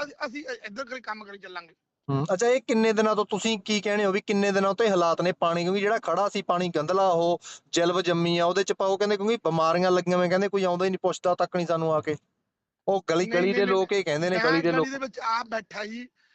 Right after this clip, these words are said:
Speaker 2: ਹਾਂ।
Speaker 1: ਅੱਜ ਤੁਸੀਂ ਸੁਣ ਲਓ,
Speaker 2: ਹਾਂ।
Speaker 1: ਰਾਤ ਮੈਂ ਬਾਰਾਂ ਵਜੇ ਤੱਕ ਵੀ ਚੋਰੀਓ ਕੰਮ ਚਲਾਇਆ, ਵੀ
Speaker 2: ਹੂੰ।
Speaker 1: ਜਨਤਾ ਨੂੰ ਪਤਾ ਲੱਗੇ ਸਵੇਰੇ ਕੰਮ ਕਿਵੇਂ ਹੁੰਦਾ।
Speaker 2: ਹਾਂ।
Speaker 1: ਮੈਂ ਆਪ ਵੀ ਗੰਦੇ ਨਾਲੇ ਦੇ ਵਿੱਚ ਵੜਿਆ।
Speaker 2: ਓਕੇ।
Speaker 1: ਮੈਂ ਤੁਹਾਨੂੰ ਪੋਸਟਾਂ ਭੇਜ ਦਿੰਦਾ।
Speaker 2: ਹਾਂ।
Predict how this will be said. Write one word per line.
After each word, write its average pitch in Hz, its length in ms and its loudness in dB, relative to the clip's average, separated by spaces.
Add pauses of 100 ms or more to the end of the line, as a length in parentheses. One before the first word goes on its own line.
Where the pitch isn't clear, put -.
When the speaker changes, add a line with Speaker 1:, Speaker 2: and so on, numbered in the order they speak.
Speaker 2:
ਹਾਂ। 143 240 0
Speaker 1:
ਅੱਜ 214 140 -10
ਤੁਸੀਂ 269 160 -10
ਸੁਣ 226 240 -8
ਲਓ, 226 300 -4 (180)
Speaker 2:
ਹਾਂ। 143 240 0
Speaker 1:
ਰਾਤ 220 280 -8
ਮੈਂ 262 120 -8
ਬਾਰਾਂ 247 420 -8
ਵਜੇ 254 220 -8
ਤੱਕ 233 120 -14
ਵੀ 269 300 -2 (460)
ਚੋਰੀਓ 285 320 -4
ਕੰਮ 269 240 -6
ਚਲਾਇਆ, 196 340 -4 (400)
ਵੀ 165 40 0
Speaker 2:
ਹੂੰ। 165 180 0
Speaker 1:
ਜਨਤਾ 233 340 -2
ਨੂੰ 277 100 -6
ਪਤਾ 262 180 -2
ਲੱਗੇ 262 220 -6
ਸਵੇਰੇ 254 220 -2
ਕੰਮ 254 260 -4
ਕਿਵੇਂ 233 240 -6
ਹੁੰਦਾ। 214 320 -6 (300)
Speaker 2:
ਹਾਂ। 151 100 0
Speaker 1:
ਮੈਂ 196 100 2 (120)
ਆਪ 330 380 -2
ਵੀ 381 60 -2
ਗੰਦੇ 311 260 -6
ਨਾਲੇ 294 180 -4
ਦੇ 277 100 -4
ਵਿੱਚ 269 160 -10
ਵੜਿਆ। - 280 -18 (420)
Speaker 2:
ਓਕੇ। 139 460 -2
Speaker 1:
ਮੈਂ 269 120 -6
ਤੁਹਾਨੂੰ 285 180 -12
ਪੋਸਟਾਂ 294 340 -6
ਭੇਜ 330 160 -8
ਦਿੰਦਾ। 233 220 -14 (440)
Speaker 2:
ਹਾਂ। 147 240 -2